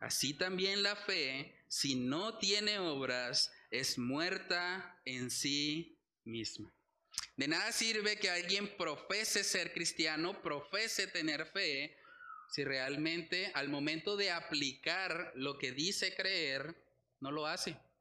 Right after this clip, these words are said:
Ve a su hermano pasar por necesidad y simplemente le dice, "No, vete en paz, calentados y saciados. Voy a orar por ti.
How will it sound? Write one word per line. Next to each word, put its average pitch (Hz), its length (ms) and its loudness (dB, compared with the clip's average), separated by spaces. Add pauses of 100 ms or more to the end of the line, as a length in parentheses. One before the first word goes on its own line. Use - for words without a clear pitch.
(260)
Ve 147 320 2
a 214 100 2
su 208 220 2
hermano 160 640 0
pasar 170 400 2
por 202 160 -2
necesidad 175 640 2 (600)
y - 40 -14
simplemente 170 600 0
le 180 100 2
dice, 175 460 2
"No, 240 240 -2
vete 220 200 0
en 220 120 -4
paz, 220 320 -2 (840)
calentados 147 680 0
y 190 60 -2
saciados. 135 580 -2 (480)
Voy 165 80 -2
a 202 80 0
orar 214 260 -2
por 190 160 -2
ti. 170 240 0